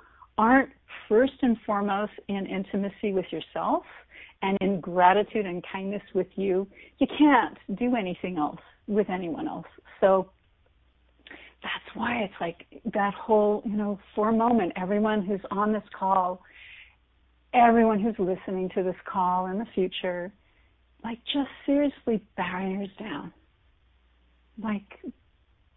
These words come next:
really let them down and just be for a moment and really tune into you and your energy and the difference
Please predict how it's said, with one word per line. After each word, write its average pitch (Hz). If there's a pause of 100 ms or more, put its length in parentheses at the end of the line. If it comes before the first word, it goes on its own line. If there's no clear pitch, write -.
(120)
really 277
let 196
them 185
down 151 (1040)
and 196
just 254 (140)
be 247 (1600)
for 190
a 185
moment 160
and 190 (680)
really 247 (180)
tune 226
into 214
you 185 (500)
and 170
your 180
energy 185
and - (1600)
the 214
difference 202